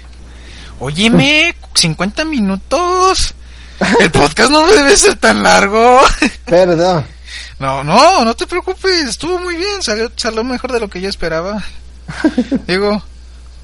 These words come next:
Speaker 1: mira, tú, tú, lo que, lo que sacó, lo que sacaste fue muy bueno, estuvo muy bien.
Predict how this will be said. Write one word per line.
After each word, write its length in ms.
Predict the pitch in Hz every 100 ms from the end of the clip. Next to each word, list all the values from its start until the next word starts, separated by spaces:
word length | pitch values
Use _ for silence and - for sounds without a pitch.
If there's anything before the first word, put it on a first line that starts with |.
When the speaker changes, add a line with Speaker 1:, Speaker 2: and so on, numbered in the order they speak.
| - - -
Speaker 1:
mira, 260 | 135 147 135
tú, 200 | - 180 165 - -
tú, 140 | 190 180 -
lo 180 | 160
que, 120 | 151 160 -
lo 100 | 156
que 100 | 156
sacó, 460 | 147 156 185 220 196
lo 120 | 170
que 100 | 156
sacaste 400 | 165 180 - 226
fue 140 | 185
muy 160 | 160 135
bueno, 440 | 151 262 339 349
estuvo 320 | 320 - 185 180
muy 140 | 180
bien. 360 | 196 370 349